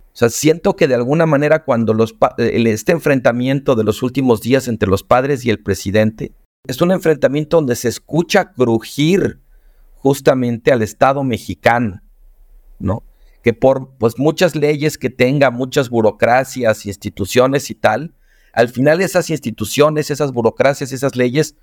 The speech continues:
no funcionan como tendrían que funcionar. Y no es nada más un problema de incapacidad, sino un problema de captura política.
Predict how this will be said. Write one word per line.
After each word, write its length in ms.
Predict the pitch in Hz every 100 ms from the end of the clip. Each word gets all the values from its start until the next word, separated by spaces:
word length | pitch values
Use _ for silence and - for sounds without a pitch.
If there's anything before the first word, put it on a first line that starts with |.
| _ _
no 240 | 98 135 143
funcionan 720 | 175 170 - 139 139 160 175
como 340 | 156 131 120
tendrían 720 | - 127 120 120 139 170 180 170
que 200 | 147 -
funcionar. 880 | 123 120 - 113 107 117 139 131 _ _ _ _ _ _ _ _ _ _
Y 100 | 117
no 160 | 131 160
es 140 | 147
nada 260 | 165 170 151
más 320 | 151 165 165
un 140 | 160
problema 500 | 143 127 127 151 151
de 80 | 135
incapacidad, 840 | 120 110 101 107 98 104 98 120 117
sino 260 | 104 107
un 80 | 131
problema 380 | 135 127 143 139
de 160 | 113
captura 760 | - 107 - - 143 151 156 -
política. 800 | 104 101 101 113 - 104 -